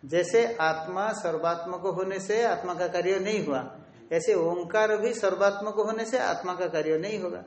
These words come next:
जो भी सर्वात्मक होता है वो आत्मा का कार्य नहीं होता है। तो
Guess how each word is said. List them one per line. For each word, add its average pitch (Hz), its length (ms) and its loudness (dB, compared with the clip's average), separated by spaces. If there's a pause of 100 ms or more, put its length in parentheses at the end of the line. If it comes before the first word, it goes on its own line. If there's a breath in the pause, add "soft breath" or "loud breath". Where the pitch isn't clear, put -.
(100)
जो 175 220 6
भी 220 140 2
सर्वात्मक 202 580 0
होता 214 280 0
है 233 100 4
वो 233 60 8
आत्मा 175 260 0
का 165 120 -2
कार्य 165 300 -2
नहीं 156 160 -4
होता 120 260 -10
है। - 220 -18 (1400 soft breath)
तो 147 140 -2